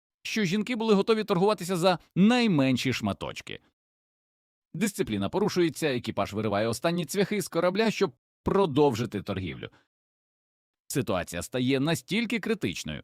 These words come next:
що офіцери змушені силою повернути моряків на борт, перш ніж корабель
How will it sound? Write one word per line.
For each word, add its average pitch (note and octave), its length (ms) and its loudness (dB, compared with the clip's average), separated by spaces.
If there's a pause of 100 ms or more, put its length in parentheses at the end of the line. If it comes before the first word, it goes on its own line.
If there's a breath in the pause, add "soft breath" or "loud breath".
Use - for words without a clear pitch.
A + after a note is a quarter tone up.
(260)
що - 340 2
офіцери D3+ 720 0 (260)
змушені G3 540 2
силою A#3 380 0
повернути G#3 500 2
моряків F3+ 520 0
на G3 240 4
борт, D#3 380 6
перш C3 220 0
ніж B2 140 0
корабель C#3+ 480 2